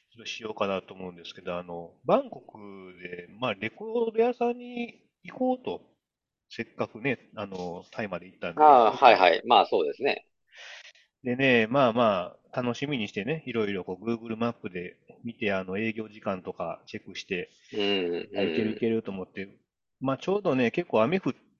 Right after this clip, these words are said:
Speaker 1: てたんですけど、雨の中、まあ、ね、あの、とぼとぼね、歩きながら、
Speaker 2: うん、
Speaker 1: 傘も持たずにね、
Speaker 2: うん。
Speaker 1: ちょっと、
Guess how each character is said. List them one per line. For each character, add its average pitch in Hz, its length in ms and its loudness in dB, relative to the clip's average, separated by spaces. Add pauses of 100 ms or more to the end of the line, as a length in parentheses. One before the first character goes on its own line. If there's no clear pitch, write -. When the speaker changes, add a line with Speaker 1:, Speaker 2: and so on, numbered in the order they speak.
(120)
Speaker 1:
て 123 100 -6
た 113 160 0
ん 101 80 -6
で 95 100 -6
す - 80 -18
け 107 120 -10
ど、 104 120 0
雨 143 180 0
の 135 120 -2
中、 98 260 -4
ま 95 400 -2
あ、 - 680 -20 (380)
ね、 113 420 -6
あ 101 140 -6
の、 87 400 -12 (640)
と 123 80 -4
ぼ 104 100 -4
と 92 120 -8
ぼ 85 120 -12
ね、 120 100 -2
歩 98 220 -4
き - 140 -14
な 95 120 -4
が 90 100 -4
ら、 90 200 -4 (920)
Speaker 2:
う 208 40 -6
ん、 220 40 2
Speaker 1:
傘 202 160 0
も 214 120 -2
持 95 140 -4
た 117 140 4
ず 95 140 -10
に 90 160 -10
ね、 127 220 -8
Speaker 2:
う - 20 -20
ん。 - 20 -20
Speaker 1:
ち 143 160 -8
ょ 104 40 -2
っ - 20 -6
と、 - 60 -12